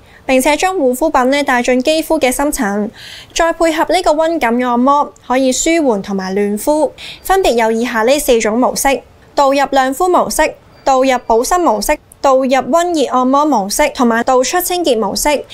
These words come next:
以上呢四種模式呢，可以同時配合離子同埋溫感嘅功能使用，而唔同嘅美顏模式亦都可以配合化妝水同埋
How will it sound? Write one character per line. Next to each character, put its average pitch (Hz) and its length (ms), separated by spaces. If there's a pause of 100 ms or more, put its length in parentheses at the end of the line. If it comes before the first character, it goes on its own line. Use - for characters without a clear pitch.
(160)
以 285 160
上 311 180
呢 370 120
四 330 200
種 277 160
模 285 200
式 311 140
呢， 302 220
可 254 140
以 262 160
同 208 200
時 220 180
配 254 140
合 254 120
離 208 260
子 262 200
同 277 140
埋 202 140
溫 277 220
感 240 140
嘅 233 100
功 269 180
能 185 160
使 208 180
用， 214 380 (200)
而 247 60
唔 240 280
同 240 220
嘅 269 120
美 247 200
顏 240 180
模 202 240
式 330 160
亦 262 160
都 294 120
可 254 180
以 254 100
配 247 180
合 254 120
化 254 240
妝 320 200
水 247 220
同 233 120
埋 202 100